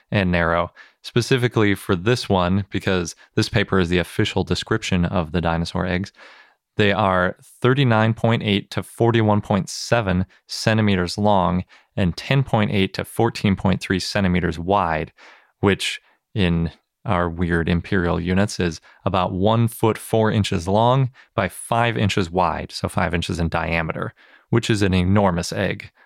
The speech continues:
like, over a foot long by f-, almost half a foot in diameter.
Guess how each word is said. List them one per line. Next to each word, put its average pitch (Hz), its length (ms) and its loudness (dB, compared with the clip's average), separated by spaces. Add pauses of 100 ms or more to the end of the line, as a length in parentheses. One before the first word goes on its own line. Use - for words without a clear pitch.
(140)
like, - 180 -4
over 107 400 2
a 95 40 -4
foot - 280 -2
long 95 380 2
by 87 100 -2
f-, - 220 -14 (160)
almost 95 340 2
half 98 360 -4
a 98 60 -2
foot 95 300 -2 (340)
in 101 120 2
diameter. 92 580 0